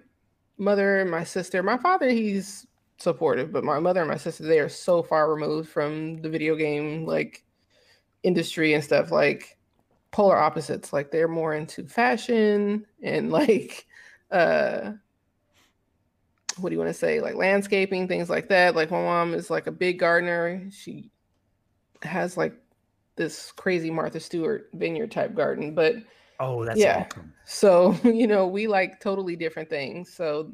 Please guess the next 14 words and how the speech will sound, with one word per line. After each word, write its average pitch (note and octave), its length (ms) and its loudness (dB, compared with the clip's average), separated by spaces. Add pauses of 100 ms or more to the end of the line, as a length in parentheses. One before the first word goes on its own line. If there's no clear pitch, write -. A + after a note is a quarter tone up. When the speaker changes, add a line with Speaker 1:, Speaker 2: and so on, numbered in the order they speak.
(100)
Speaker 1:
for E3+ 140 0
them, F3+ 280 0
they're D#3+ 140 0
just D#3+ 240 -10
like, D3+ 320 0 (720)
"Come B3+ 180 -4
on, D#4 300 -2
come C4+ 200 -4
do C#4+ 140 -4
this C#4 240 -8
with C#4 140 -6
us," A#3 360 -2
you A3+ 80 0
know? A3 380 -2